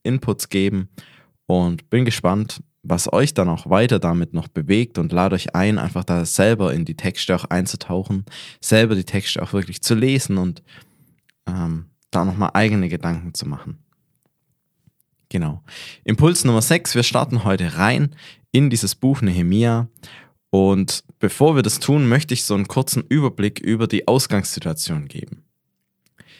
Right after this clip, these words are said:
Und zwar muss man dazu sagen, fünfhundertsechsundachtzig vor Christus eroberte der König Nebukadnezar Juda, verschleppte die Juden und,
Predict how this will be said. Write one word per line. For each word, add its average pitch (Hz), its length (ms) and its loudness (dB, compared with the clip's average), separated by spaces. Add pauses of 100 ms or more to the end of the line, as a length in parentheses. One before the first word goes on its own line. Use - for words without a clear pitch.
(480)
Und 104 160 -4
zwar 139 300 4
muss 139 240 2
man 113 100 4
dazu - 280 0
sagen, 127 440 2 (100)
fünfhundertsechsundachtzig - 1400 0
vor 110 340 0
Christus - 680 -6 (720)
eroberte 127 800 0
der 92 220 -2
König 113 400 -2
Nebukadnezar 95 1120 -4 (100)
Juda, 85 480 -4 (460)
verschleppte - 520 -2
die 80 120 -4
Juden 156 460 0 (1700)
und, 101 400 0